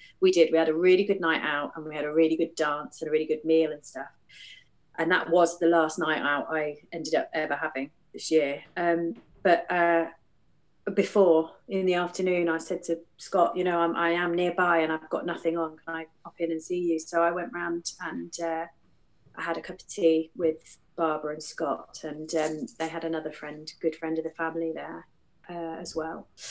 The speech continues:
And so that was the last time I saw Barbara, yeah. And, um, you know, she had obviously changed quite a lot since the last time I saw her. Um,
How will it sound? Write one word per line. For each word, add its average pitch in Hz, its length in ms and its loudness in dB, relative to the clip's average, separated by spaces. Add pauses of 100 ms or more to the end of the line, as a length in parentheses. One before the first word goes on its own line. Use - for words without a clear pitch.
(760)
And 185 400 0
so 202 120 -2
that 190 160 0
was - 120 -10
the 160 80 -6
last 156 220 -4
time 156 140 -12
I - 20 -10
saw 156 180 -4
Barbara, 160 480 -4
yeah. 160 380 -4
And, 165 220 -4 (100)
um, 170 380 -2 (760)
you 233 80 2
know, 135 160 -4
she 165 240 0
had 165 180 0
obviously 160 540 -4 (200)
changed 170 440 -4
quite - 220 -4
a 151 40 -4
lot 156 200 -2
since - 200 -10
the 160 60 -4
last 156 240 -2
time 156 120 -12
I 151 40 -12
saw 160 320 -2
her. 160 220 -10 (600)
Um, 170 360 -2